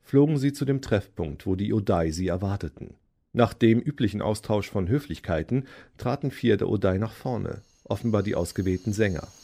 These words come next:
Ryan fiel auf, dass der Morg ihn immer wieder musterte.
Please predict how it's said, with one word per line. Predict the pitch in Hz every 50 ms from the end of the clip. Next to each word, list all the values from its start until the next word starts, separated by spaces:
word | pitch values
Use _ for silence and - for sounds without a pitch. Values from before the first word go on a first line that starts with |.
| - - - - - - - - - -
Ryan | 98 92 92 92 87
fiel | - - 101 95 -
auf, | - 98 113 - -
dass | - 98 -
der | - 98 85
Morg | 90 107 123 110 107 - - - - - - - - -
ihn | 107 104 110 110
immer | 120 135 156 175 170 160 156 147
wieder | - 127 127 135 135
musterte. | 131 117 113 120 - - - - - - - -